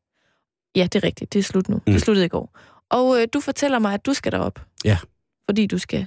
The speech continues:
Speaker 1: spille.
Speaker 2: Ja.
Speaker 1: Og så tænker jeg, jeg tager med.
Speaker 2: Du tager med.
Speaker 1: Så, øh, jeg møder op ude i Valby torsdag aften.
Speaker 2: Ja. <laughs>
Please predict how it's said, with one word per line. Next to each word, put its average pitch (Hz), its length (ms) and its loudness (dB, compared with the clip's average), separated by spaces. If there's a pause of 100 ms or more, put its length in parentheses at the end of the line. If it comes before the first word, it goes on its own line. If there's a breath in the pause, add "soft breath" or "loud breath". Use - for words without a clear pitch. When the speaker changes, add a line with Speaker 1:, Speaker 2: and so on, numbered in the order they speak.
(140)
Speaker 1:
spille. 240 320 0 (340)
Speaker 2:
Ja. 120 120 4 (540)
Speaker 1:
Og 262 100 0
så 294 100 0
tænker 254 320 2
jeg, 202 280 2 (280)
jeg 208 160 0
tager 233 140 0
med. 160 200 2 (840)
Speaker 2:
Du 135 80 4
tager 147 140 2
med. 98 200 2 (400 soft breath)
Speaker 1:
Så, - 160 0 (160)
øh, 196 340 -2 (260)
jeg 247 200 0
møder 254 240 2
op 220 300 -4 (360)
ude 240 220 2
i 214 100 -4
Valby 269 360 -2 (960)
torsdag 277 320 0
aften. 214 320 -4 (560)
Speaker 2:
Ja. 107 200 4
<laughs> - 40 -2